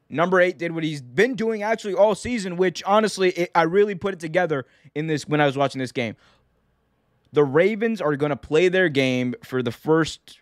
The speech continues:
you know, two and a half, three quarters. And then if it's, if all else fails, they have number eight to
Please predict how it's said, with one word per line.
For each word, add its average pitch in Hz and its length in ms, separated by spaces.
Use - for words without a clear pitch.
you 135 120
know, 123 140
two 165 240
and 170 100
a - 20
half, 139 320
three 147 200
quarters. 113 540
And 131 160
then 151 240
if 131 160
it's, - 180
if 127 320
all 160 220
else 160 200
fails, 135 400
they 104 140
have 135 300
number 139 340
eight 113 240
to 120 240